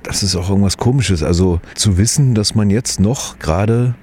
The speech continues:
die Chance hat, überhaupt in diesem Wald diesen Vogel zu sehen. In zwanzig Jahren gibt's vielleicht diesen Wald so, wie er jetzt ist, gar nicht mehr. Wobei nun gerade in diesem Urwald, ähm, die Bestrebungen groß sind, den zu erhalten, aber schon zwanzig Kilometer weiter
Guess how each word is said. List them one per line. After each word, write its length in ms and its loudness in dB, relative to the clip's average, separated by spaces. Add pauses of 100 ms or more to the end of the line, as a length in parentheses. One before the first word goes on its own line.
(160)
die 60 -2
Chance 400 0
hat, 120 -2
überhaupt 380 0
in 100 2
diesem 260 4
Wald 380 0
diesen 240 2
Vogel 320 2
zu 140 0
sehen. 340 2 (420)
In 120 -4
zwanzig 340 -2
Jahren 300 2
gibt's 200 -4
vielleicht 380 0
diesen 220 2
Wald 260 2
so, 300 2
wie 100 4
er 100 2
jetzt 200 -2
ist, 160 -4
gar 160 0
nicht 200 -2
mehr. 260 2 (340)
Wobei 260 2
nun 120 2
gerade 320 2
in 140 0
diesem 260 2
Urwald, 580 0
ähm, 440 2
die 80 -2
Bestrebungen 840 2 (180)
groß 340 0
sind, 240 0
den 120 2
zu 140 -2
erhalten, 460 2
aber 180 0
schon 180 0
zwanzig 300 0
Kilometer 420 0
weiter 380 2